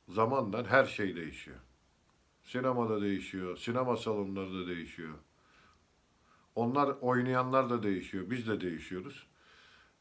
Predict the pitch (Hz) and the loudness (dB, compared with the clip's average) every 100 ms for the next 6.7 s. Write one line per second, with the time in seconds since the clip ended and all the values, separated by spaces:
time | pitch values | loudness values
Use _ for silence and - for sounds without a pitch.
0 | - 92 92 90 90 87 82 107 127 165 | -10 -6 -4 -4 -4 -4 0 2 4 4
1 | 160 - 127 139 - 107 139 156 - _ | 0 -6 -2 -2 0 -2 -2 -4 -14 _
2 | _ _ _ _ - - 120 117 113 101 | _ _ _ _ -10 -2 -2 -2 -2 -2
3 | 98 87 78 69 _ _ _ _ _ _ | -2 -6 -8 -12 _ _ _ _ _ _
4 | _ - - - _ _ - - 50 50 | _ -20 -20 -20 _ _ -20 -16 -14 -12
5 | - - 78 - - - 120 135 151 139 | -14 -14 -16 -16 -18 -4 0 2 2 2
6 | 170 160 135 127 - - | 2 2 2 -4 -4 -10